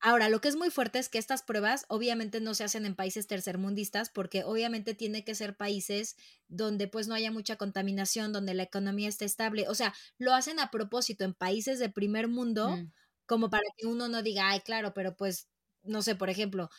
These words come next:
Speaker 1: si en este país los niños están malnutridos, ¿cómo van a aprender?", por ejemplo, ¿no?
Speaker 2: Ya.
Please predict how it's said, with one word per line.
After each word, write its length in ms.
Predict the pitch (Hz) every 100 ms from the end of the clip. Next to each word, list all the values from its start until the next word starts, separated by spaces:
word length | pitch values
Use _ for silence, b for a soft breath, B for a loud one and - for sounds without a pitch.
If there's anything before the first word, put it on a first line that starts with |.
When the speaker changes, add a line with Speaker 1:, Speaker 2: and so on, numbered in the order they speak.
| B
Speaker 1:
si 240 | - 220
en 460 | 214 208 208 208 202
este 240 | 214 247
país 480 | 240 226 233 240 196 185
los 180 | 208 196
niños 260 | 226 214
están 240 | 190 - 208
malnutridos, 640 | 214 220 208 240 233 240
¿cómo 220 | - 202
van 160 | 196 190
a 40 |
aprender?", 500 | 185 202 208 240 185 -
por 140 | 190
ejemplo, 400 | 170 196 160 -
¿no? 120 | 175 160
Speaker 2:
Ya. 200 | 143